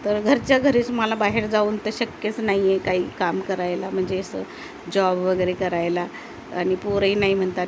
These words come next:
तेही नाही म्हणतात. तर म्हटलं हे माझं झालेलं आहे, मला शिलाई काम पण येतं, तर मी शिलाई काम पण टाईम वेळ काढून करते, मला आवडतं. आणि खरं म्हटलं तर ते काम करायला असं घरगुतीच काहीतरी करावं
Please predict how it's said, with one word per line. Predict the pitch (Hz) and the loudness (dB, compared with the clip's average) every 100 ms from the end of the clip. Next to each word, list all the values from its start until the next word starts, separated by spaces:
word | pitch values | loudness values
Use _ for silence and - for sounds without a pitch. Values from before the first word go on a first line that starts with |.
| 180 | -2
तेही | 190 208 | -2 0
नाही | 202 196 | 0 2
म्हणतात. | 196 190 180 175 - | 2 0 -2 -4 -2
तर | 196 | -2
म्हटलं | 202 196 202 185 | 0 -2 -2 -2
हे | 196 | 0
माझं | 196 190 208 | 0 0 -2
झालेलं | 196 208 190 190 175 | -4 -2 -2 -2 -2
आहे, | 175 180 175 196 - - - | -2 -2 -4 -4 -10 -14 -4
मला | 196 208 | 0 0
शिलाई | - 240 202 214 | 0 2 2 2
काम | 214 196 | 2 0
पण | 196 202 202 | 0 -2 -2
येतं, | - 190 190 175 | -4 -2 -2 -2
तर | |
मी | 180 196 | -2 -2
शिलाई | 220 202 175 | -2 -2 -2
काम | 202 202 220 | 0 0 0
पण | - 262 277 | 0 2 4
टाईम | 269 262 262 269 | 8 6 6 2
वेळ | 262 269 269 - - - | 2 0 -2 -6 -14 -4
काढून | 240 233 247 262 | 2 4 4 2
करते, | - 233 220 254 240 | 2 0 2 4 4
मला | 233 233 226 | 4 4 4
आवडतं. | 202 202 220 233 - | 4 4 4 2 4
आणि | 233 226 226 226 | 6 6 4 -4
खरं | 254 214 | -2 0
म्हटलं | 208 202 170 180 | -2 -2 -2 -2
तर | 190 - - - - - - | -4 -6 -8 -14 -16 -10 -4
ते | 233 | -2
काम | 214 202 190 | 0 0 0
करायला | 202 185 175 170 202 240 - - - - | 0 0 0 0 -2 -6 -12 -18 -18 -10
असं | 208 196 220 | -8 -4 2
घरगुतीच | 220 262 247 240 233 226 | 4 6 4 0 0 -2
काहीतरी | - 233 226 226 202 | 0 0 0 0 -2
करावं | 214 220 185 180 190 | 0 0 2 2 -2